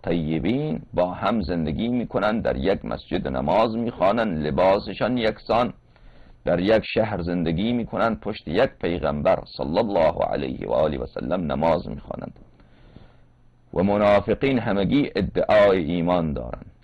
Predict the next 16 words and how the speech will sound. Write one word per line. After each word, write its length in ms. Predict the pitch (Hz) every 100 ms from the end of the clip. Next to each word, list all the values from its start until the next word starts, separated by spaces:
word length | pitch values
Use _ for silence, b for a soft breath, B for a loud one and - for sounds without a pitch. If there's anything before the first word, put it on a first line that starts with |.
| _
خداوند 640 | 110 135 147 147 180 175
متعال 840 | 156 131 113 110 - 95 123 156 123
مؤمنین 760 | 95 - 82 80 90 147 143
را 320 | 143 139 135 - _ b b b b -
در 160 | 98 95
حیرت 460 | - 92 92 -
و 40 | 151
سرگردانی 1080 | - 95 87 90 87 80 82 131 156 135 -
رها 420 | - 95 120 131 143
نمی‌کند 720 | 175 180 143 - 98 87 -
که 160 | - 78
ندانند 1080 | 98 139 151 135 113 110 98 92 90 90
طیبین 720 | - 101 95 92 90 165 180 160
چه 160 | 151
کسانی 560 | - 139 120 120 120 110
هستند، 680 | 104 104 - 95 95 87